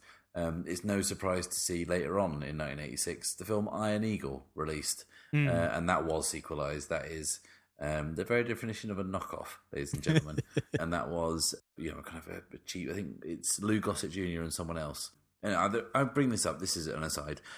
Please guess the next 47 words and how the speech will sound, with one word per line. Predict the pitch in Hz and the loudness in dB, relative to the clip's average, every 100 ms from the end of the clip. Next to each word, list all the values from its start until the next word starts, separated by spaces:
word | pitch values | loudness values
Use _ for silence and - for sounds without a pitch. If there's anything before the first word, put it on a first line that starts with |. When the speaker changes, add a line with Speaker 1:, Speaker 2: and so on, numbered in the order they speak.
| - | -4
Speaker 1:
but, | - 90 90 | 4 6 6
um, | 90 90 | 4 4
one | 143 160 | 4 4
year | 135 90 80 | 4 2 0
when | 90 101 | 0 0
I | |
was | 98 95 | 0 -2
maybe | 98 92 90 | -2 0 2
about | 87 87 | 0 -2
twelve | - 98 87 | 0 0 0
years | 80 | 0
old, | 85 78 | 0 -2
Ed, | 69 78 - - _ | -4 -6 -10 -20 _
I | 101 | 2
got | 107 | 4
a | 82 | 2
Christmas | - 143 87 | -2 -2 -4
present | - 82 78 82 - - _ _ | -4 -2 -2 -4 -10 -20 _ _
from, | - 87 82 | 2 2 4
like, | 78 87 | -2 0
an | |
auntie | 82 80 62 | 2 2 -2
or | 73 | -6
something, | - 73 73 - - _ _ | -6 -6 -10 -12 -20 _ _
and | 98 92 90 - | 2 2 0 -2
it | |
was | 101 98 98 - | 0 2 0 0
Iron | 113 113 104 | 2 2 2
Eagle | 101 95 90 | 2 2 0
three, | - - 95 82 67 69 _ _ _ _ | -2 -6 -2 0 -2 -10 _ _ _ _
Speaker 2:
Mm-hmm. | 151 127 147 165 _ | 4 4 2 0 _
Speaker 1:
like, | 87 87 85 - - _ - | 2 4 2 -6 -10 _ -12
just | 90 98 90 101 | -2 0 2 2
in, | 85 | 2
like, | 82 82 | 0 -2
an | 95 - | -6 -4
ex-rental | 95 - - 90 73 82 | -6 -4 0 0 0 -4
video | 78 85 80 73 | -2 0 0 -2
case. | 73 85 69 - - _ _ _ _ _ | -4 -6 -4 -4 -6 _ _ _ _ _
And | 98 | 4
I | 104 | 6
was | 101 | 4
like, | 98 98 90 - | 4 2 2 -2
"Well, | 110 107 | 2 4
I | 101 110 | 4 2
didn't, | 135 135 98 - _ - | 0 0 -2 -6 _ 0
like, | 98 87 67 | 2 2 -4